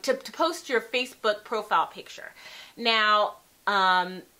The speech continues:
I'm gonna go ahead and do that because you said that was okay. And, um, so there it is. It's, it, it's up there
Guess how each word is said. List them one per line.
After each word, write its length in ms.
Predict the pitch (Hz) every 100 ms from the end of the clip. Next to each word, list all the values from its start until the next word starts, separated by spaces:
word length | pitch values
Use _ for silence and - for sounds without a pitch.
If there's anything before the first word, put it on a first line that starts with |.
| -
I'm 120 | 220 226
gonna 180 | 269
go 180 | 320 311
ahead 140 | 302 285
and 160 | 302
do 120 | 247 220
that 180 | 233
because 200 | 277 247
you 60 | 233
said 220 | - 196
that 100 | 190
was 160 | 247 277
okay. 600 | 381 302 208 185 370 - - - - -
And, 440 | 226 220 208 214 214 208
um, 480 | 208 196 196 196 196
so 180 | 254
there 200 | 214 226
it 80 | 247
is. 280 | 254 285 -
It's, 200 | 220 -
it, 220 | - 202 -
it's 180 | 214 226
up 180 | 226 -
there 400 | 208 214 285